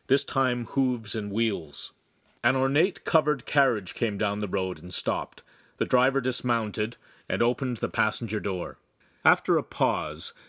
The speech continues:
a thin, haughty man stepped onto the street. He wore soft kid boots to his knees, his shoes were dark blue velvet, his braid gold.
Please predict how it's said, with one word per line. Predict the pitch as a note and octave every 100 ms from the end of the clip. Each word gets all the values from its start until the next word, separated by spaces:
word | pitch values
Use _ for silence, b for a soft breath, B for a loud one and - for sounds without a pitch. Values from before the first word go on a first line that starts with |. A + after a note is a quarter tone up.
| b
a | -
thin, | - D3 D#3+ D#3+
haughty | - B2 A#2+ B2+
man | A2+ G#2+ F#2+ F2
stepped | - A2 -
onto | F#2+ F#2 E2+
the | E2+
street. | - G2 E2 - - B B B B
He | A#2+
wore | A#2 A#2 A#2
soft | - C#3 C3 -
kid | - C3+ B2
boots | C3 C3 -
to | - A#2+
his | F#2+
knees, | A2+ G#2 F#2+ F#2+ - B B
his | - G#2
shoes | - C3+ C3 C3
were | G#2+ G2+
dark | A#2 B2 - -
blue | B2 B2
velvet, | G#2+ G2+ F2+ F#2+ - b
his | _ G2+ F#2
braid | F2+ A2+ A2+ A#2+ F#2
gold. | G#2+ F#2+ D#2 D2+